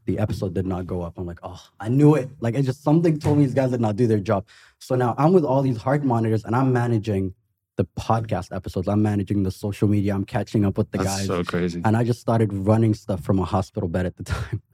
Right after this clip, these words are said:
Speaker 2: Let's, let's leave the rest for part two.
Speaker 1: Yeah.
Speaker 2: I think, uh, this is a good cliffhanger, actually, because I would love to know more about, like, that second surgery and, like, how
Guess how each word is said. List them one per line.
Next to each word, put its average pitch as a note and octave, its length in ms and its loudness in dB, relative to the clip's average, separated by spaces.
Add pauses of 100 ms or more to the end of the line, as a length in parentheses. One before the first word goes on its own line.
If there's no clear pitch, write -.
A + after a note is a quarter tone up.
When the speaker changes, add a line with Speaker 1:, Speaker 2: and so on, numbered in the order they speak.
(180)
Speaker 2:
Let's, G#2 320 0
let's A2+ 280 0
leave A#2 300 2
the A2+ 100 2
rest G#2 320 2
for F#2+ 120 -10
part F#2+ 340 0
two. F2+ 400 -2 (180)
Speaker 1:
Yeah. F2+ 140 -6 (260)
Speaker 2:
I F#2 100 2
think, G2+ 420 2
uh, F2+ 540 0 (320)
this G2 120 -6
is G2 60 -4
a G2 40 -2
good G2+ 240 0
cliffhanger, F2 580 0
actually, E2+ 340 -6
because F2 260 -6
I F2+ 40 0
would F2 100 -2
love F2+ 200 0
to F2+ 80 -4
know E2+ 120 -2
more F2 240 0
about, F2 280 -2
like, F2 180 -2
that F#2 160 -4
second F#2 300 -6
surgery F2 560 -2
and, E2 120 -6
like, E2+ 300 -6
how A2+ 60 0